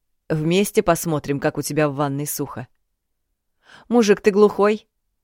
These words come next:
Я тебе русским языком говорю, у нас ничего не протекает». «А ты совсем дурак, да?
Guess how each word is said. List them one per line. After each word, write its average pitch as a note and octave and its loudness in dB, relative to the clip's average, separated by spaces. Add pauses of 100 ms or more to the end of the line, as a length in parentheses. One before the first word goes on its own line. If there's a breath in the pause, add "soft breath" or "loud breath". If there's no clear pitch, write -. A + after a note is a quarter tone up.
(140)
Я A3+ 6
тебе G#3 6
русским A3 2
языком A3 4
говорю, D3+ 2
у E3+ -2
нас F3 2
ничего E3 2
не F3 0
протекает». G3+ -4 (1600)
«А E3 2
ты A3+ -4
совсем G3 0
дурак, F#3+ 0
да? E3+ -2